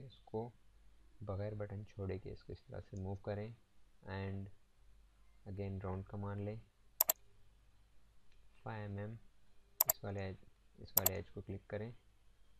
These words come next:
और यहाँ पे S mark करें, इसमें आपको click करें, preview, finish। और यहाँ पे दा-, नेम्ड व्यू में जाएं, डायमेट्रिक select करें, ये आपको original position पे ला देगा।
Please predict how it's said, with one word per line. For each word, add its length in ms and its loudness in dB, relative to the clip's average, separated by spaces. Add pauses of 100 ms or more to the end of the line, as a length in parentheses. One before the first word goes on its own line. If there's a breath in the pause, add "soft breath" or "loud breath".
और 120 0
यहाँ 280 -2
पे 180 -8
S 280 2
mark 280 4
करें, 180 0
इसमें 580 -14
आपको 140 -10
click 240 -6
करें, 160 12 (100)
preview, 280 -2 (420)
finish। 300 -2 (960 loud breath)
और 340 2 (280)
यहाँ 280 -2
पे 100 -8 (300)
दा-, 200 0 (360)
नेम्ड 560 8
व्यू 140 6
में 160 2
जाएं, 320 0 (600)
डायमेट्रिक 560 4
select 300 -6
करें, 180 -2
ये 320 -10
आपको 260 -8
original 400 0
position 460 -4
पे 80 2
ला 160 2
देगा। 340 6